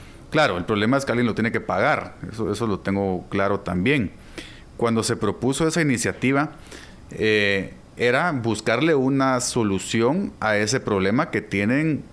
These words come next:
cientos de miles de jubilados que hoy efectivamente quizá tienen sesenta, setenta, hasta ochenta años y tienen que seguir viendo en qué trabajan porque no les alcanza lo que reciben. Hay que solucionar eso.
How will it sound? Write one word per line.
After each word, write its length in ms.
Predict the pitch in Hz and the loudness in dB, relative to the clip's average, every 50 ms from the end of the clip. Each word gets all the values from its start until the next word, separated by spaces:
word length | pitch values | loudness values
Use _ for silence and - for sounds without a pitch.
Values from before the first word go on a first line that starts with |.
| - - | -20 -14
cientos 500 | - - - 117 117 120 117 120 123 120 | -10 -6 -2 0 0 0 0 0 0 0
de 100 | 104 101 | 2 0
miles 400 | 90 92 101 107 113 123 123 127 | 0 2 2 2 2 2 0 2
de 100 | 110 107 | 0 -2
jubilados 600 | 98 - 101 92 90 87 90 92 101 120 156 147 - | -2 0 -2 0 0 2 2 2 2 2 0 -2 -4
que 140 | - - 90 | -4 -2 0
hoy 240 | 90 92 95 110 | 0 2 2 0
efectivamente 840 | 117 - 92 - - - 101 104 104 101 98 104 107 - 147 151 156 - - - | 0 -2 -4 -6 -2 -2 0 2 2 2 0 -2 -2 -2 -4 -4 -4 -8 -10 -8
quizá 260 | - 87 - 101 95 | -6 -4 -2 -4 -2
tienen 300 | 92 - 104 107 107 104 | 0 0 0 0 0 -2
sesenta, 500 | 104 - 92 85 - 101 104 107 - 104 | -2 -2 -4 -2 0 -2 -2 0 -2 -2
setenta, 540 | 98 95 85 - - 101 98 95 - 98 95 | -2 -2 -6 -2 -2 -2 -2 -2 -2 -4 -4
hasta 160 | 90 - - | -4 -4 -8
ochenta 300 | - - 104 98 92 95 | -6 -4 -4 -2 -2 0
años 200 | 101 113 127 131 | 0 0 0 0
y 60 | 117 | 0
tienen 220 | 92 101 101 104 107 | -2 -2 -2 0 -2
que 80 | 110 | -2
seguir 360 | 98 - 92 85 92 104 110 - - - - - - - - - | -2 -2 -2 0 0 0 -2 -4 -12 -16 -18 -18 -18 -18 -10 -2
viendo 300 | 104 107 110 117 113 110 | -2 0 0 2 0 0
en 100 | 101 92 | 0 -2
qué 200 | - - 113 110 | -2 -4 -4 -2
trabajan 560 | - 113 107 101 98 104 120 - 165 165 131 | -2 0 0 2 2 0 0 0 0 0 0
porque 260 | 117 104 - - 92 | -2 -4 -2 -2 0
no 120 | 92 98 | 0 0
les 160 | 101 107 104 98 | 0 0 -2 -2
alcanza 440 | 85 85 - 90 87 85 - 101 | -6 -6 -4 -6 -6 -4 -2 0
lo 180 | 101 101 95 - | 0 0 -2 -2
que 120 | - 90 | -2 -6
reciben. 500 | 85 - 87 - - 180 190 160 98 85 - - - - - - - - - - - - - - - - - - - - - - - - - - | -4 -4 -4 -2 0 2 2 2 0 -2 -6 -10 -18 -18 -16 -16 -16 -16 -16 -16 -18 -18 -18 -16 -16 -16 -16 -18 -18 -18 -18 -18 -18 -18 -10 -2
Hay 120 | - 143 151 | 0 0 2
que 120 | 151 185 | 2 0
solucionar 600 | - 175 160 143 127 123 - 107 107 113 120 139 | 2 4 4 2 2 2 0 2 2 4 4 4
eso. 340 | 180 180 147 - - 87 | 4 2 2 0 -2 -4